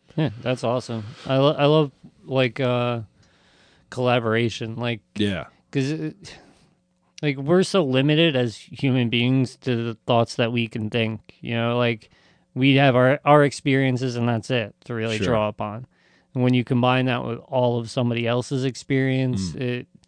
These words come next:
Speaker 1: it, I don't know, like, I've been working with Carl, you know, the crazy genius madman that he is. It's so fun to, like, get an, an idea of how his brain works.
Speaker 2: Yeah.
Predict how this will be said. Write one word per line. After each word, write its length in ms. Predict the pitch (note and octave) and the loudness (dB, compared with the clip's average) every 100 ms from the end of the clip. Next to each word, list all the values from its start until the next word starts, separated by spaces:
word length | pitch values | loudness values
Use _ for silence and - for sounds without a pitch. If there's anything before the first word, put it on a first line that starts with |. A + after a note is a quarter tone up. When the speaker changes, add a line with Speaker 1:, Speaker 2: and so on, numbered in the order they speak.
| _ _ _ _ _ C#3 | _ _ _ _ _ -8
Speaker 1:
it, 140 | B2 A#2 - B2+ - _ _ _ - | -8 -10 -20 -20 -20 _ _ _ 0
I 60 | D3+ | 4
don't 80 | C#3 | 6
know, 60 | |
like, 140 | C3 C#3 | 6 6
I've 140 | C#3 | 4
been 140 | C#3+ | 4
working 260 | C#3 B2+ C3 | 4 2 0
with 120 | A#2 | 0
Carl, 500 | - B2+ B2 A#2 A#2 B2+ | 2 4 4 2 -2 0
you 80 | |
know, 160 | B2 A#2+ | 0 0
the 220 | A#2+ A#2 - - - | -2 -4 -10 -16 -8
crazy 460 | - C3 B2+ B2+ | 0 2 2 2
genius 500 | A#2+ B2+ B2+ C3 A#2 | 0 2 4 4 4
madman 600 | C3 B2 B2+ A#2+ B2 A#2+ | 2 4 4 4 2 2
that 160 | A#2+ B2+ | 2 0
he 220 | C3 C#3 | 2 4
is. 300 | A#2+ A#2+ A#2 - | 4 0 -4 -4
It's 200 | B2+ - | -4 0
so 220 | D3 C3 | 0 0
fun 460 | - D3 D#3 C#3+ | 0 2 4 4
to, 120 | C3 B2+ | 2 2
like, 180 | B2 | 2
get 140 | A2+ B2 | 0 0
an, 280 | B2 - - | 0 -2 -8
an 180 | C3 B2 | -4 -2
idea 560 | B2 A#2 C#3 C#3 B2+ | -2 -2 2 4 2
of 120 | A#2+ | 0
how 260 | - C3 B2+ | -2 0 2
his 200 | B2 A#2 | 0 -2
brain 420 | - B2+ A#2+ A#2+ | -2 -2 0 -2
works. 500 | B2+ B2 A2+ - - B2+ | -2 -2 -4 -12 -14 -6
Speaker 2:
Yeah. 320 | A2+ F#2+ | -4 -4